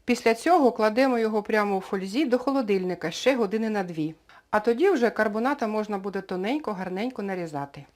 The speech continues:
Ось так виглядає наш карбонат, запечений у мультиварці. Як бачите, у рецепті нема нічого складного. Підготовка м'яса займає п'ять хвилин. Краще зробити це заздалегідь, а потім мультиварка зробить свою роботу. До речі, з вирізки, що замаринована у такий спосіб,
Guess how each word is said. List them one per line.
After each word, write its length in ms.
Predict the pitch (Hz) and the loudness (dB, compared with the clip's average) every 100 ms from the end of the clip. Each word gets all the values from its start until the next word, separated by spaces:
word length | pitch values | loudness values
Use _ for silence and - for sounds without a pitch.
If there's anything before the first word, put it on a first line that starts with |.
| - | 0
Ось 220 | 254 339 | 0 2
так 260 | - 262 269 | 2 2 0
виглядає 500 | 226 220 208 226 214 | -2 -2 0 2 2
наш 200 | 196 196 | -2 -4
карбонат, 560 | 196 180 185 190 262 269 | -6 -6 -4 -2 -2 -4
запечений 600 | 180 196 214 220 208 202 | -6 -4 -4 -6 -6 -6
у 60 | 190 | -6
мультиварці. 800 | 190 185 185 165 151 - 156 156 - - | -8 -8 -4 -4 -4 -8 -16 -16 -10 2
Як 220 | 233 233 | 2 4
бачите, 420 | 262 311 254 226 | 2 2 0 -2
у 60 | 214 | 0
рецепті 500 | 214 - 277 277 226 | 0 2 2 2 -2
нема 280 | 208 220 | 0 -2
нічого 420 | 220 269 302 247 247 | -2 -2 0 2 2
складного. 640 | 247 214 196 185 180 180 180 _ | 0 -2 0 -2 -2 -8 -12 _
Підготовка 600 | 269 254 285 302 285 277 | -2 2 4 4 2 2
м'яса 420 | 269 285 277 208 | 2 4 2 0
займає 400 | 202 208 226 247 | -2 -2 0 0
п'ять 280 | 226 208 214 | 2 0 -2
хвилин. 520 | - 202 180 170 165 - | -4 -2 -2 -2 -6 -8
Краще 380 | - 247 240 - | 0 2 2 -4
зробити 420 | 208 208 208 202 | -4 -2 -2 -2
це 180 | 196 190 | -4 -4
заздалегідь, 760 | 180 180 175 180 180 240 320 - | -4 -6 -4 -4 -2 -4 -4 -4
а 140 | - | -2
потім 380 | 190 277 339 214 | 0 0 -2 -2
мультиварка 600 | 196 196 202 247 330 254 | -2 -4 -2 0 0 0
зробить 320 | 226 294 269 | 0 -2 -2
свою 260 | 262 220 226 | -4 -2 -2
роботу. 440 | 196 170 170 - 165 _ | -2 -4 -6 -8 -20 _
До 140 | 202 | 6
речі, 300 | 233 247 233 | 8 6 4
з 60 | 214 | 0
вирізки, 500 | 214 311 262 - 185 | 0 0 0 -2 -4
що 280 | - 196 185 | -2 0 0
замаринована 680 | 190 190 190 196 185 180 175 | 0 0 0 -2 -2 -2 -4
у 60 | |
такий 300 | 170 175 185 | -4 -6 -6
спосіб, 560 | 180 - 151 151 151 | -8 -2 -2 0 -6